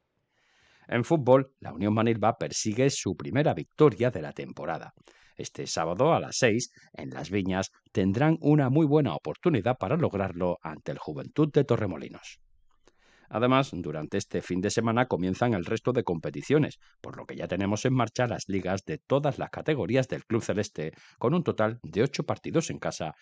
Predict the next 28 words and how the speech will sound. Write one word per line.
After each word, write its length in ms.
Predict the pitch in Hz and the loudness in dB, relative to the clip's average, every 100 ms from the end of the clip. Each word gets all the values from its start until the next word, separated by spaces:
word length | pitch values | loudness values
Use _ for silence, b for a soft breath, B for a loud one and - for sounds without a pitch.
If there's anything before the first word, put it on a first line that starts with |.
| b | b
y 120 | 98 | 0
otros 260 | 151 - 82 | 0 0 -8
siete 380 | - 87 - 90 | -6 -4 -2 -4
lejos 340 | 98 110 123 101 | 0 0 2 0
de 100 | 85 | 0
Las 140 | 76 | -8
Viñas. 400 | - 58 - - _ _ _ _ _ - | -10 -12 -14 -16 _ _ _ _ _ -4
En 120 | 104 | 2
baloncesto 560 | 104 110 107 117 - 120 | 4 4 2 0 4 4
destacamos 600 | 117 - 113 120 127 - | 4 4 6 6 6 4
el 80 | 113 | 4
duelo 240 | 104 117 | 4 4
entre 180 | 120 101 | 2 -2
el 80 | 95 | 0
Club 200 | 127 127 | 2 4
Baloncesto 520 | 87 76 92 95 123 | 2 0 -8 -2 -2
El 60 | |
Palo 300 | 123 143 151 | 4 4 4
y 80 | 147 | 2
el 100 | 90 | -2
Club 180 | - 170 | 2 2
Deportivo 520 | 160 - - 131 135 | 2 0 0 2 2
Manilva 340 | 110 90 113 139 | 0 -2 0 2
Basket 340 | 127 - 120 - | 2 2 -2 -2
de 160 | 101 | -6
la 100 | 82 | -4
categoría 480 | - - 139 - 85 | -6 -8 -8 -6 -2
junior. 300 | 139 151 92 | 2 2 2